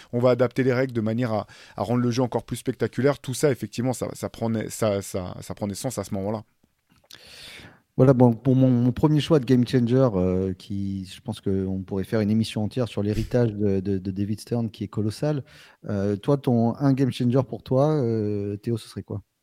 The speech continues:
Speaker 1: Ouais, alors moi, j'ai, j'ai choisi de remonter un peu plus en arrière. Alors, euh, ça, je sais que ça va faire un peu coup de, coup de promo, mais c'est pas, c'est pas uniquement ça. C'est dans le dernier, euh, le mooc, euh, spécial Boston, euh, celui qui est, qui est toujours disponible. D'ailleurs, le dernier,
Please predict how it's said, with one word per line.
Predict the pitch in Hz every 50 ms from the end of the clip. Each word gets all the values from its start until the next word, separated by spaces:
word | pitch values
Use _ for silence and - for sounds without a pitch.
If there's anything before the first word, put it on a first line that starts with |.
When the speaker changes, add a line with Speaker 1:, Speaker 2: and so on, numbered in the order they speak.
| _ _ -
Speaker 1:
Ouais, | 139 147 156
alors | 151 147 151
moi, | 170 175
j'ai, | 165 165 175
j'ai | - 120 127 156
choisi | 147 - 175 165 165 196
de | 180 147
remonter | 160 165 170 165 - - 180 -
un | - 170
peu | 165 - 202 190
plus | - - - 185 190 190 190 185 180 165 139
en | 160 151 156
arrière. | 147 139 147 156 165 185 202 180 - -
Alors, | 120 117 117 120 120
euh, | 117
ça, | - - 120 120 135
je | 117 -
sais | - 175 165
que | -
ça | - 135
va | 143
faire | - - 147
un | 143
peu | 120 151 147
coup | - - -
de, | 135 143
coup | 143 143 - - - - - 151
de | - -
promo, | - - 160 160 175 165
mais | 143 120
c'est | - 127
pas, | 117 - 156 147 139 -
c'est | - - 127
pas | - 156 151
uniquement | 143 135 - 147 147 143
ça. | - 180 180 - - - - - -
C'est | - 139 131
dans | 143 151
le | 151
dernier, | 147 170 170 180 185 185 185 180
euh, | 170 151 156 156 156 156
le | 147 147
mooc, | 151 165 180 180 - - 143
euh, | 135 123 127 123
spécial | - - 147 - - 147 131 127
Boston, | 135 151 143 - - 165 160 139
euh, | 123 120 113
celui | - - 127 127 139
qui | - - - 113
est, | 110 113 110
qui | - - 117
est |
toujours | - - 135 131 135 127
disponible. | 120 107 - - 135 147 147 127
D'ailleurs, | 120 117 120 117
le | 113
dernier, | 104 123 127 131 127 123 117